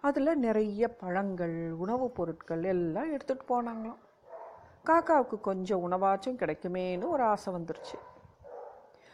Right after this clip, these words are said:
அரண்மனைக்கு போயிட்டு வந்தா என்ன ஆகும்? லேட் ஆயிடும். சரின்னு அந்த பைய ஒரு மரத்துல மாட்டிட்டு திருமண ஊர்வலத்துக்கு காக்கா போச்சாம். மரத்து கீழே இருந்த ஒருத்தன் இந்த காக்கா பைய வச்சுட்டு போனதை பார்த்துக்கிட்டே இருந்தானா.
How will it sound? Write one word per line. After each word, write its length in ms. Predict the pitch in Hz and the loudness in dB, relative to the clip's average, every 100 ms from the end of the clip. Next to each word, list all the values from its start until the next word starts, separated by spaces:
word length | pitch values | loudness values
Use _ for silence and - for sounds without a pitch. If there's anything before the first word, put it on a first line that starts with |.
| - - | -16 2
அரண்மனைக்கு 640 | 302 381 370 330 262 220 | 2 4 4 2 0 -2
போயிட்டு 340 | 214 220 220 208 | 4 4 4 2
வந்தா 340 | 196 202 370 | 2 2 2
என்ன 320 | 330 277 302 | 2 0 2
ஆகும்? 300 | 285 220 175 | 2 2 2
லேட் 320 | 175 196 - 269 | 2 2 2 -2
ஆயிடும். 420 | 214 160 - - - _ _ _ - - - | -2 -4 -10 -20 -20 _ _ _ -20 -6 6
சரின்னு 320 | 302 294 254 | 6 6 2
அந்த 260 | 349 254 226 | 0 0 0
பைய 340 | 208 190 202 | 0 2 2
ஒரு 180 | 185 180 175 | 2 0 -4
மரத்துல 400 | 175 170 170 165 | -6 -2 -2 -2
மாட்டிட்டு 540 | 165 170 190 185 403 - | -2 -2 -4 -2 -4 -2
திருமண 360 | 240 226 190 175 | -4 -2 -2 -2
ஊர்வலத்துக்கு 760 | 170 175 175 185 214 214 381 427 - - - | -2 -2 -2 -2 -4 -4 -6 -6 -14 -16 0
காக்கா 340 | 220 214 302 427 - _ - | 0 2 -2 -4 -10 _ -6
போச்சாம். 380 | 185 185 - - _ _ _ _ _ _ _ _ _ _ - - | -6 -6 -12 -14 _ _ _ _ _ _ _ _ _ _ -16 2
மரத்து 380 | 302 349 359 | 4 6 2
கீழே 280 | 339 311 277 | 0 4 6
இருந்த 300 | 247 226 202 | 6 4 2
ஒருத்தன் 360 | 175 165 - 392 | 2 2 -2 -4
இந்த 240 | 294 220 220 | 0 0 2
காக்கா 340 | 233 233 220 | 0 0 -2
பைய 320 | - 180 240 | -2 -2 0
வச்சுட்டு 340 | 240 220 202 170 | 0 -4 -8 -8
போனதை 380 | - 160 151 269 | -6 -6 -6 -8
பார்த்துக்கிட்டே 1000 | - - 170 180 _ 180 165 - 185 190 | -12 -14 -12 -12 _ -12 -12 -6 -4 -4
இருந்தானா. 400 | 170 156 170 170 | -6 -10 -10 -12